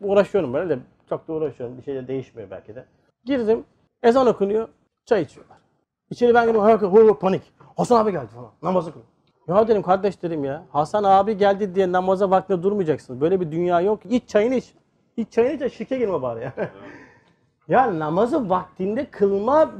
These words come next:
denen bir hakikat var. Yani dokuzuncu sözü sen kime okuyorsun yani? Her bir namazın vakti mühim bir inkılap başı. Değil mi? Bu hakikati sen okuyorsun. Burası medrese ise eğer sen bu medresede bu namazı vaktinde kılmak zorundasın ya.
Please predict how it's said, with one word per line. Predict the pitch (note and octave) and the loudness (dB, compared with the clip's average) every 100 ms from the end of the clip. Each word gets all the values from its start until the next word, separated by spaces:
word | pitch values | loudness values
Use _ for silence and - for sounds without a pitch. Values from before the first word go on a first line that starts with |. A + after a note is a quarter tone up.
| E3+ | -6
denen | F3 G3 C#4+ C4+ | -2 0 0 0
bir | A#3+ | 0
hakikat | F3+ F3 F#3 - C#4 C#4 | 0 -4 -6 4 2 4
var. | F#3+ C#3 | 0 2
Yani | D#3+ F#3 D#3+ | 0 -2 -2
dokuzuncu | F3 F3+ G#3 C4 A#3+ | -2 0 -2 -2 -4
sözü | B3 A3 | -4 -4
sen | G#3+ A3 G#3+ | -4 -4 -6
kime | - G#3+ | -2 4
okuyorsun | D4+ B3+ F#3+ C#3 - | 4 4 2 0 -2
yani? | G#2+ G2 F2 _ _ _ | -14 -14 -20 _ _ _
Her | F3+ A#3+ G#3+ | 4 4 4
bir | G3+ | 2
namazın | F3+ F3+ F3 E3+ | 2 0 0 0
vakti | D#3+ D3+ D#3 | 0 0 -4
mühim | D#3+ G3+ | -2 0
bir | E3+ | 0
inkılap | D3+ D3+ F#3 G3 | -2 2 2 2
başı. | D#3 B2 - _ _ _ _ _ | 0 -4 -12 _ _ _ _ _
Değil | B3+ | 2
mi? | C#4+ E3 _ _ _ _ _ _ | 2 0 _ _ _ _ _ _
Bu | E3 | 4
hakikati | B3+ B3+ A#3+ G#3+ | 4 6 0 2
sen | B3 | 2
okuyorsun. | B3+ A3+ G3 | 2 2 0
Burası | F3 A3+ | 2 2
medrese | A#3+ G3 F#3+ C#4 C#4+ | 2 0 2 2 0
ise | B3 G3+ | -2 0
eğer | F3 A#3+ | 0 0
sen | B3+ A#3 | -2 -2
bu | A#3+ | 0
medresede | F#3+ F3+ B3+ B3+ G3 D#3+ | 2 2 2 2 0 0
bu | |
namazı | G#3 B3+ G3 | 0 0 2
vaktinde | D#3 G3 - D#3 - | 0 0 -2 -6 0
kılmak | G#3 C4 B3+ B2+ | -2 2 0 0
zorundasın | A#2 C3 E3 F#3+ B3 A3+ | -4 -2 -2 2 2 2
ya. | G3 F3 A3+ | -2 -2 -6